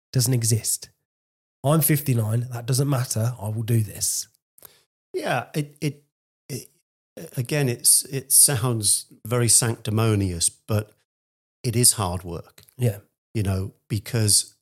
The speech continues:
Speaker 2: again, as you get older, your metabolism slows down.
Speaker 1: Sure.
Speaker 2: So you've got to force your metabolism up.
Speaker 1: Yeah.
Speaker 2: And it really is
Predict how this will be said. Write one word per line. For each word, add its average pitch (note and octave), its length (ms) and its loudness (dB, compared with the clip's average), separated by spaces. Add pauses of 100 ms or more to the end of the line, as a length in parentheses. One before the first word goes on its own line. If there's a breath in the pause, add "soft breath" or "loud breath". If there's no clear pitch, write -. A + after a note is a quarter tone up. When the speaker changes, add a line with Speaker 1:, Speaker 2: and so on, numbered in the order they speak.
(120)
Speaker 2:
again, A2+ 420 0 (120)
as G#2 220 2
you G2 80 -2
get G2 160 -2
older, G2 520 0 (540 soft breath)
your A2 120 2
metabolism F#2+ 680 -2
slows F#2 380 0
down. E2+ 400 -8 (100)
Speaker 1:
Sure. - 180 0
Speaker 2:
So A2+ 60 2
you've G2 180 0
got A2 120 0
to G2+ 80 -2
force A#2 400 0
your G2+ 80 -2
metabolism F2 640 -6
up. - 240 -12 (120)
Speaker 1:
Yeah. A2+ 140 -6 (180)
Speaker 2:
And A2+ 120 0
it A2+ 120 0
really A#2+ 480 0
is G2+ 300 2